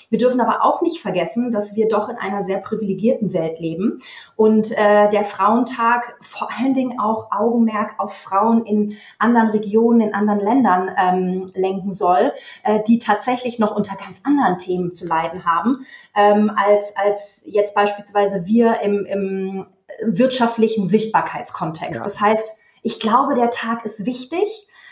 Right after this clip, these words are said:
Speaker 1: Ich glaube auch, dass wir ihn brauchen.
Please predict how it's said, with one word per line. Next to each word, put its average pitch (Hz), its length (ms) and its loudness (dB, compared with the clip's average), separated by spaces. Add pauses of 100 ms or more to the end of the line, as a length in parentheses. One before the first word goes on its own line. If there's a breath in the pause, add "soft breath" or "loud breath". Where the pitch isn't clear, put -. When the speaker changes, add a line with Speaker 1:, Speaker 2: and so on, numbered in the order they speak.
(140 loud breath)
Speaker 1:
Ich 233 180 -4
glaube 254 400 2
auch, 240 180 2
dass 220 240 -4
wir 226 120 0
ihn 208 200 0
brauchen. 254 720 -2